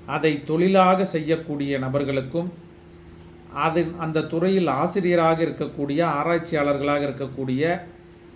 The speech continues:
அல்லது ஒரு தொழிலாளியாக அந்த கெமிக்கல் பேஸ்டு கம்பெனியில வேலை செய்யக்கூடிய நபர்களுக்கும் இந்த வழிபாடு மிகச்சிறப்பான வழிபாடாக அமைந்து, அந்த துறையில் நல்ல லாபகரமும்,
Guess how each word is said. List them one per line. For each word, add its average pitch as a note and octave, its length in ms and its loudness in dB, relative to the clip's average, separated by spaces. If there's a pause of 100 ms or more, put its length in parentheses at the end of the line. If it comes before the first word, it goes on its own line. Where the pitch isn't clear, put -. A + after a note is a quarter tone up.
அல்லது D3+ 680 0
ஒரு D#3 260 -2
தொழிலாளியாக F3+ 1080 4
அந்த D3+ 400 -2
கெமிக்கல் E3 420 -2
பேஸ்டு D#3 300 2
கம்பெனியில D3 540 -2
வேலை C#3 240 0
செய்யக்கூடிய C3 580 -6
நபர்களுக்கும் B2+ 680 -4 (2250)
இந்த F3 340 4
வழிபாடு D3+ 680 2 (640)
மிகச்சிறப்பான D#3+ 920 -2
வழிபாடாக C#3 640 0
அமைந்து, C3 480 -4 (200)
அந்த F3 300 2
துறையில் F3 640 0
நல்ல D#3 400 0
லாபகரமும், C#3+ 720 0